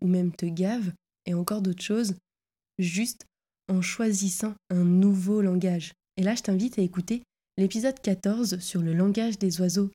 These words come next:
qui est sur ce podcast pour que tu puisses, eh bien, justement,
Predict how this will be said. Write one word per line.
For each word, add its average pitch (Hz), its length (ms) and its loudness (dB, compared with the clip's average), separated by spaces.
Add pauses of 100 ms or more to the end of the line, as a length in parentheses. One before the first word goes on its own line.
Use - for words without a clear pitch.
qui 180 140 0
est 170 60 2
sur 226 260 -6
ce - 80 -10
podcast 196 640 -4
pour 185 160 -4
que - 60 -16
tu - 160 -8
puisses, 240 400 -6 (120)
eh 180 120 -2
bien, 180 220 0
justement, 196 580 0